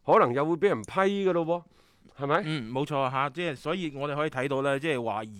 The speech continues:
Speaker 2: 家呢個關於中超嘅聯賽幾時呢，即係開返嘅話呢，一直都係成為大家更加多嘅一個嘅討論嘅範疇。
Speaker 1: 呃，我哋之前呢，曾經都講過，即係，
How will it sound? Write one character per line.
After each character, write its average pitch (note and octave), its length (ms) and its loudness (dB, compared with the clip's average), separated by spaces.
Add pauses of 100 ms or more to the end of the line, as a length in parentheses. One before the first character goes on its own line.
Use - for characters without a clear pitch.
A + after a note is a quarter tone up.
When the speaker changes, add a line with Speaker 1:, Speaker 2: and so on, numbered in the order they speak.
Speaker 2:
家 D#3+ 160 4
呢 E3+ 140 -2
個 C#3+ 80 -2
關 D#3 240 0
於 D#3+ 40 -6
中 E3+ 360 -4
超 E3+ 160 -2
嘅 C3 360 0
聯 F#2 180 -8
賽 C3 260 -4
幾 B2 320 -6
時 G#2 340 -8
呢， D3+ 160 0 (240)
即 F#3 80 -2
係 D#3+ 60 4
開 F3 440 2
返 D#3+ 300 2
嘅 C3 100 -4
話 A#2 180 -2
呢， D3 140 -2 (300)
一 A3+ 60 4 (100)
直 - 120 -4
都 - 160 0
係 F3 60 6
成 G#2 220 -6
為 G#2+ 140 -4
大 A#2+ 180 0
家 D3+ 160 0
更 C#3 180 -10
加 D#3 80 0 (140)
多 D#3 320 2
嘅 C3 140 -2
一 - 340 -8
個 C#3+ 100 -8
嘅 B2+ 120 -6
討 A2 220 -8
論 D3 200 2
嘅 G#2 100 -6
範 F#2+ 220 -8
疇。 F#2+ 160 -10
Speaker 1:
呃， D#3 420 6 (180)
我 F3 180 6
哋 F#3 100 8
之 A3+ 180 -8
前 A#2 280 -10
呢， E3+ 120 4
曾 G2+ 220 -8
經 D#3+ 160 -4
都 E3+ 100 0
講 A2 380 -2
過， G#2 300 -2
即 C3 100 -6
係， A#2+ 120 -4